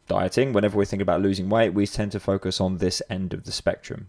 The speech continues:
We tend to focus on improving our diet, making things more healthy, and doing what we're supposed to do, eating the foods we're supposed to do, even though a lot of the time we don't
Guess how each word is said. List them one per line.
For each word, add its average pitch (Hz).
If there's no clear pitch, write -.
We -
tend 95
to 90
focus 95
on 90
improving 143
our 127
diet, 101
making 95
things 92
more 92
healthy, -
and 101
doing 110
what 98
we're 101
supposed 104
to 101
do, 90
eating 95
the 95
foods 110
we're 95
supposed 87
to 90
do, 85
even 90
though 90
a 90
lot 92
of -
the 98
time 85
we 87
don't 85